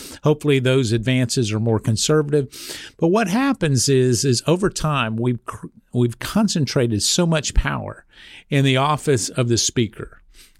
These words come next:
uh, that, that most of the other committees, even the chairman of committees of jurisdiction, have very little power. And so we've gotta fix that. If Congress is ever going to work, it's,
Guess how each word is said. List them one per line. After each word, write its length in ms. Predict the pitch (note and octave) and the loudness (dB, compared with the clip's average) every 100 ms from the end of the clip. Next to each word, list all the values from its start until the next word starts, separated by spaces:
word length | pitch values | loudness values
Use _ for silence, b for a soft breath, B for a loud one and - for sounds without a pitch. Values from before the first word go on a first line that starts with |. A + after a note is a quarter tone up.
| _ | _
uh, 480 | - A2+ A2+ A2+ B2 C#3+ | -4 0 0 0 -4 -4
that, 520 | B2 C3+ B2+ B2+ - - _ | 0 2 2 0 -4 -14 _
that 440 | - C#3 B2+ C3+ C#3+ | -8 -4 0 0 2
most 580 | C#3 D3 D#3 G#3 F#3+ G3+ | 2 4 4 2 0 -2
of 60 | |
the 160 | F3 D#3+ | 2 2
other 160 | E3 | 2
committees, 520 | D#3+ D#3+ D#3+ C3+ B2+ - - | 0 0 2 0 -2 -6 0
even 600 | A#3 C4+ C#4+ C#4 D4 A#3 | 2 4 2 0 -2 -4
the 120 | D3+ | -4
chairman 680 | C#3+ - G#3 G#3+ G#3 G#3 G#3 | -4 -2 0 0 2 0 -2
of 340 | - D#3+ F3 C#3+ | -2 0 -2 -4
committees 520 | E3 D#3+ F3+ F#3 C#3+ | -2 0 2 0 0
of 100 | D3 | -2
jurisdiction, 800 | B2 D#3 D3+ - D3+ D3 B2+ A2+ | 0 2 2 0 -2 0 -4 -2
have 180 | D3 C3 | 0 0
very 320 | A#2 C3 C3+ | 2 2 2
little 280 | B2 B2 A#2 | 2 0 -2
power. 440 | - A#2+ A2+ - B B B B | -2 -2 -4 -10 B B B B
And 120 | - B2+ | -2 2
so 140 | F3 | 4
we've 160 | G#3 G3 | 2 2
gotta 200 | F#3+ C3 | 0 0
fix 340 | - C3 - | 0 -2 -2
that. 200 | G2+ A#2 | -6 -6
If 160 | A#2 - | -8 -2
Congress 420 | D#3+ F3 D#3+ - | 0 2 0 2
is 160 | C3 | 2
ever 180 | C3+ C#3+ | 2 0
going 280 | C#3 C#3+ C#3+ | 0 0 2
to 80 | C3 | 2
work, 480 | B2 A2+ A2+ - B2+ | 2 2 0 -2 -6
it's, 300 | G#2 - | -6 -6